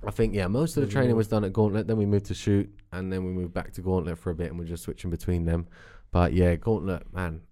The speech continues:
Speaker 1: amazing facilities and, like, probably one of the best coaches in the world. Uh, over
Speaker 2: Didn't
Speaker 1: there.
Speaker 2: you set up a super fight between, uh, Neto and Roger?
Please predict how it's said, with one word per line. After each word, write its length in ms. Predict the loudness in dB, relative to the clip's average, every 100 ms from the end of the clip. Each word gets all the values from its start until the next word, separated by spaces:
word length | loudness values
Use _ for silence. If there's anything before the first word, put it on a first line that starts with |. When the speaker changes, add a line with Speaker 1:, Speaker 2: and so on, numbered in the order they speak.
| -8
Speaker 1:
amazing 300 | -4 -2 -4
facilities 720 | -10 -4 -2 -2 -2 -2 -4 -10
and, 520 | -6 -4 -2 -4 -6 -12 -20 -18
like, 240 | -12 -12 -12 -16
probably 240 | -12 -8 -6
one 140 | -6
of 60 | -6
the 180 | -8 -12 _ _ _ _ _ _ _ _ -20 -20 -20 -12
best 260 | -12 -12 -18 _ -20 _
coaches 420 | -8 -8 -6 -10 -8
in 80 |
the 80 | -6
world. 440 | -4 -2 0 -2 -10 -20 -20 -20 -16 -10
Uh, 520 | -6 -6 -6 -6 -10 -12 _ _ _ _ -14
over 80 | -6
Speaker 2:
Didn't 160 | -4
Speaker 1:
there. 80 | -4
Speaker 2:
you 60 | -6
set 180 | -6 -8
up 120 | -8
a 40 |
super 260 | -10 -10 -12
fight 260 | -14 -14
between, 360 | -16 -16 -14 -12
uh, 260 | -12 -10 -10
Neto 320 | -10 -10 -10
and 100 | -12
Roger? 300 | -12 -14 -20